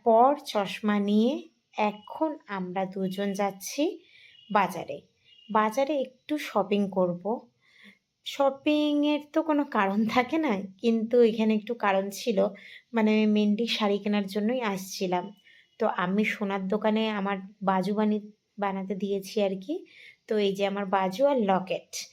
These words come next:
তো এই দুটো নিয়ে নিলাম। এই দুটো নেওয়ার পর এখন হচ্ছে আমরা যাব শাড়ি কিনতে। তার আগে আমি কালো সুতা কিনতে গেছিলাম। সব কিছু নিয়ে এই কালো সুতার দোকান থেকে কালো সুতা নিলাম, কারণ বাজার আসা মানে কি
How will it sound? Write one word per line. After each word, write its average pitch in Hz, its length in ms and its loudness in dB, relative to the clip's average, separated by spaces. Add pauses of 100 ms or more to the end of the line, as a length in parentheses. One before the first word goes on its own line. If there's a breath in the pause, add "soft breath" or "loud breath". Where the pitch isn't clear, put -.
(280 soft breath)
তো - 60 -2
এই 208 180 6
দুটো 214 240 4
নিয়ে 208 260 6
নিলাম। 247 460 2
এই 208 140 0
দুটো 202 260 0
নেওয়ার 202 360 0 (220)
পর 226 440 6 (120)
এখন 202 520 -4
হচ্ছে 254 840 0 (720 loud breath)
আমরা 185 440 -2
যাব 196 840 2
শাড়ি 196 400 0
কিনতে। 185 1040 -4 (120)
তার 226 220 2
আগে 240 260 4
আমি 214 480 2
কালো 214 260 2
সুতা 208 340 -2
কিনতে 202 420 -4
গেছিলাম। 202 640 -2 (380 loud breath)
সব 220 260 2 (160)
কিছু 240 300 -4
নিয়ে 226 720 2 (240)
এই 202 240 -2
কালো 196 240 -2
সুতার 202 360 -2
দোকান 208 260 -2
থেকে 220 220 -4
কালো 202 300 0
সুতা 220 300 -4
নিলাম, 240 400 -2
কারণ 269 300 -4
বাজার 208 480 0
আসা 254 280 -2
মানে 269 300 -4
কি 185 360 -8